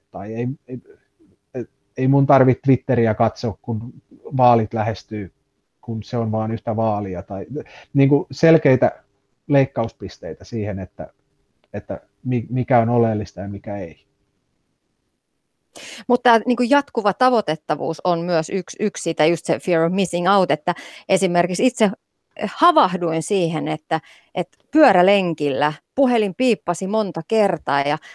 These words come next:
Speaker 2: mä olin, niinku melkein hädässä, että apua, en pysty vastaamaan, en pysty osallistumaan, olen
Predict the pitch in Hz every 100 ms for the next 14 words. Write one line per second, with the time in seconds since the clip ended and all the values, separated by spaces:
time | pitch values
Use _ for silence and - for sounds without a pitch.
0 | - 240 233 220 - 240 240 262 262 254
1 | 233 349 220 160 - 175 - 254 180 175
2 | 240 226 - 220 - 190 247 269 - 160
3 | 160 160 247 233 196 - - 254 262 202
4 | 165 - 175 180 226 220